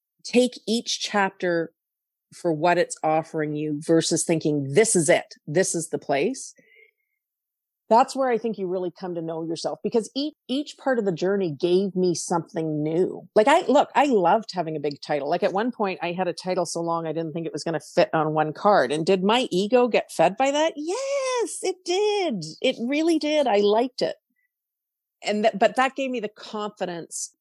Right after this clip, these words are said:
to speak to executives. Then when I quit that job and I went and I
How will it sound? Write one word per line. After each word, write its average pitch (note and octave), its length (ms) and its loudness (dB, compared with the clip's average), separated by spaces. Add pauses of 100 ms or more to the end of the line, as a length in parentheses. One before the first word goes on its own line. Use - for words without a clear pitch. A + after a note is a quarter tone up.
to F3 180 0
speak - 440 -2
to D#3 280 0 (460)
executives. - 760 -4 (800)
Then A#3 340 4
when B3+ 120 2
I G#3 100 4
quit - 460 0
that A#3+ 220 2
job E3 340 4
and E3 100 -4
I E3 220 -6
went E3+ 320 -8
and E3 140 -8
I D#3+ 180 -8